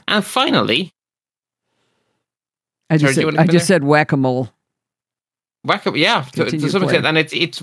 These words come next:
Speaker 1: it's more difficult to whack the moles when you let them,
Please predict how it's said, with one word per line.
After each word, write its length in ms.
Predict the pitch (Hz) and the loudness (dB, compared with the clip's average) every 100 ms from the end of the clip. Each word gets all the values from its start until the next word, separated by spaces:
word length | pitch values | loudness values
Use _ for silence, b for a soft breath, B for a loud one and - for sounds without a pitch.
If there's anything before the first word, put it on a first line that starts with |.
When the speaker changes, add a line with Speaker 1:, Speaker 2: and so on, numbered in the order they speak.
| - | -8
Speaker 1:
it's 160 | - 160 | -6 -2
more 140 | 190 | 0
difficult 340 | 247 233 208 | 0 -2 -4
to 80 | 185 | -4
whack 300 | 151 156 135 | -2 -2 -2
the 80 | 160 | -4
moles 360 | 147 156 147 131 | 0 0 0 -2
when 140 | 131 | -2
you 140 | 131 | 0
let 260 | 127 143 143 | 0 0 -2
them, 200 | 151 131 | -6 -6